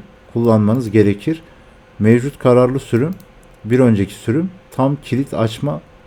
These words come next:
olanağını sunmuyor diyor. Nice Hash'ta madenciliğin doğrudan madenciliğe faydaları nelerdir vesaire. Burada da kendi reklamını yapıyor.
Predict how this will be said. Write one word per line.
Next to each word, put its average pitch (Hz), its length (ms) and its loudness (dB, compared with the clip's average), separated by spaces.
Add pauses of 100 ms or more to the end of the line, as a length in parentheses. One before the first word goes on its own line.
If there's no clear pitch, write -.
(460)
olanağını 107 500 2
sunmuyor 95 560 -2
diyor. 143 180 -2 (460)
Nice 143 300 2
Hash'ta 131 220 0
madenciliğin 123 640 0
doğrudan 117 500 0 (200)
madenciliğe 107 680 2
faydaları 104 560 -2
nelerdir 98 480 -2
vesaire. 92 560 -2
Burada 92 200 -6
da 98 100 -4
kendi 95 280 -4
reklamını 92 440 -4
yapıyor. 120 400 -6